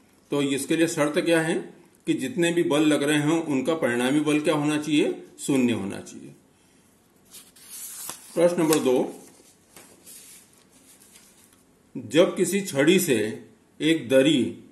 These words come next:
या कारपेट को पीटा जाता है तो धूल के कण बाहर आ जाते हैं, स्पष्ट करें।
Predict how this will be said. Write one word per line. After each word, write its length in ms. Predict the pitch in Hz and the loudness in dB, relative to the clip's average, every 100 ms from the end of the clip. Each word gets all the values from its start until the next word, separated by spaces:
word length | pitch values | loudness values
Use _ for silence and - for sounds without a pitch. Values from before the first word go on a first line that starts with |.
| - | -10
या 160 | 135 160 | -2 0
कारपेट 480 | 156 135 123 165 160 | 2 0 2 2 2
को 60 | 165 | 0
पीटा 300 | 131 123 151 | -2 0 2
जाता 320 | 135 113 120 | 4 2 0
है 180 | 113 127 - - _ _ 160 | -2 -4 -6 -14 _ _ -4
तो 80 | 156 | -4
धूल 360 | - 139 185 | 0 4 4
के 140 | 180 151 | 4 2
कण 320 | 127 120 - - - | 2 0 -4 -8 -8
बाहर 320 | 120 113 143 | -4 -2 2
आ 100 | 131 | 2
जाते 300 | 110 113 - | 2 -2 -2
हैं, 200 | 151 170 | -2 -2
स्पष्ट 420 | 127 - 139 131 120 | -6 -2 -2 0 -6
करें। 340 | 101 98 98 | -8 -10 -12